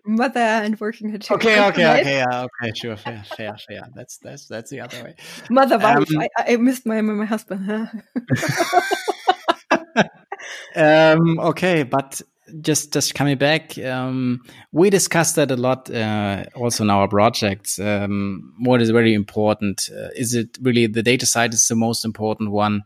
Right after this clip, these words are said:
Speaker 2: We came to the conclusion that is the whole team around the data scientist. It's not only the data scientist that you're really solely focusing on the data scientist and that this unicorn, that this data scientist is solving all the data related issues. Also, uh, the, the B I consultant you mentioned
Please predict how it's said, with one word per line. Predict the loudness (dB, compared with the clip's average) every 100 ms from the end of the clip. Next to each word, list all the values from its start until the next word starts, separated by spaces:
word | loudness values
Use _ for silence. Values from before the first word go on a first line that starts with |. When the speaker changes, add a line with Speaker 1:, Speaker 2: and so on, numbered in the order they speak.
| _
Speaker 2:
We | 0 2
came | 2 0 2
to | -2
the | -2
conclusion | -2 -2 0 0 2 0
that | 0 0
is | 0 0 -4 -6
the | -6
whole | -6 -4 -2 0 -2 -8
team | -6 0 2 2 0
around | 0 0 0 -4
the | -8
data | -8 -6
scientist. | -8 -8 -6 -2
It's | 0
not | 0
only | 2 0
the | 0 2
data | 0 0
scientist | -4 -6 -4
that | -4 -2
you're | -2
really | 0 -2 -6 -14 -4
solely | 0 4 4 2
focusing | -2 -6 -4 -4 -2 -4
on | -4
the |
data | -2 -2 -2
scientist | -2 -4 -4 -10
and | -8 -4
that | -4 -2
this | -2
unicorn, | 2 4 6 4 0 0 2 2 0
that | -4 -6 _
this | -12 -4 -2 0
data | 0 0
scientist | -4 -6 -8
is | -6
solving | -2 -2 -2 -4 -6
all | -4 -4 -4
the | -4
data | -2 -2 -2
related | -2 -2 -4 -4
issues. | -2 0 -2 -6 -16 0
Also, | 4 4 4 4 4 2 -2 -20 _ -10
uh, | -8
the, | -2 -2
the | 0
B | 0 2
I | 2
consultant | -2 -4 -2 0 0 -2 -8 -6
you |
mentioned | -4 -4 -4 -4 -6